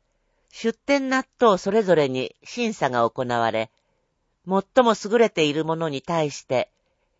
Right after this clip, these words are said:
農林水産大臣賞が贈られます。平成二十九年にこの鑑評会で最優秀賞を受賞した日本の黒豆。黒豆の中でも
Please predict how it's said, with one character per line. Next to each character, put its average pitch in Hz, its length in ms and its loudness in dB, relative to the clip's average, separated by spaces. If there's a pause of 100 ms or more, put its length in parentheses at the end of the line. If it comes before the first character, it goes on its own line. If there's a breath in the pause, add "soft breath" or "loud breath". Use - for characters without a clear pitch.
(140)
農 240 240 2
林 247 260 -2
水 233 220 -2
産 214 260 -2
大 208 240 2
臣 190 220 -6
賞 117 280 0
が 104 140 -2
贈 - 180 -8
ら 117 100 -6
れ 107 100 -8
ま 98 140 -12
す。 - 240 -20 (1080)
平 277 260 2
成 269 260 0
二 254 160 -6
十 185 220 -2
九 165 140 -8
年 139 280 -4
に 127 220 -6
こ 214 120 -6
の 247 140 -2
鑑 233 320 -4
評 220 200 0
会 123 280 -4
で 117 220 -2 (480)
最 262 420 -4
優 254 180 -2
秀 247 280 -6
賞 131 340 4
を 117 40 2
受 117 180 -4
賞 156 280 -4
し - 160 -16
た 131 260 -8 (640)
日 185 140 -4
本 247 280 -2
の 233 120 0
黒 196 300 -2
豆。 151 360 -6 (1080)
黒 269 280 2
豆 277 260 2
の 262 120 0
中 247 300 -2
で 151 120 2
も 135 260 -2